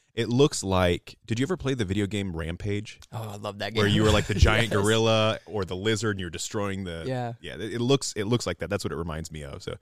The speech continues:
Speaker 1: that
Speaker 2: Yeah.
Speaker 1: just right away brings back these memories of, like, going to Big Fred's Pizza or Johnny Sortino's and, and playing video games after a basketball party or something like that. And
Speaker 2: Oh, yeah.
Speaker 1: uh, yeah, so the, the family fen-, friendliness is already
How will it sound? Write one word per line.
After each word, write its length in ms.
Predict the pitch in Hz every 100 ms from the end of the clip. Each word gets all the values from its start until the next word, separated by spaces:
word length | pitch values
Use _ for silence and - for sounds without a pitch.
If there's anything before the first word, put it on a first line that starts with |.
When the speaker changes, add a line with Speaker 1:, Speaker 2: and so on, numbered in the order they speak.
| _ _ _
Speaker 1:
that 120 | 110
Speaker 2:
Yeah. 60 | 113
Speaker 1:
just 120 | 104
right 180 | 104 98
away 240 | 87 92
brings 260 | 85 87 85
back 300 | 85 80 -
these 240 | 82 - 76
memories 380 | 90 85 85 87
of, 80 |
like, 120 | 82 80
going 160 | 87
to 60 | 85
Big 220 | - 85
Fred's 260 | - 85 80
Pizza 360 | - 113 85 82
or 260 | 80 78 - _ -
Johnny 220 | 110 92
Sortino's 560 | 98 87 101 87 87 85
and, 140 | 87
and 160 | 101 87
playing 240 | - 90 85
video 180 | 85
games 260 | 85 80 82
after 300 | 85 - 78
a 80 | 76 - _ _ _
basketball 480 | - 87 - - 80
party 320 | - 87 82 82
or 40 |
something 300 | 85 87 80
like 220 | 80 -
that. 260 | 82 80 73
And 140 | 82 113
Speaker 2:
Oh, 80 |
yeah. 200 | 107 95 - _
Speaker 1:
uh, 220 | 80 76 60
yeah, 260 | 90 90 82
so 260 | - 87 - _ _ _
the, 140 | 95 78
the 80 | 90
family 260 | 117 110
fen-, 260 | 92 98 98
friendliness 480 | - 104 104 87 80
is 100 | 85
already 360 | 85 87 85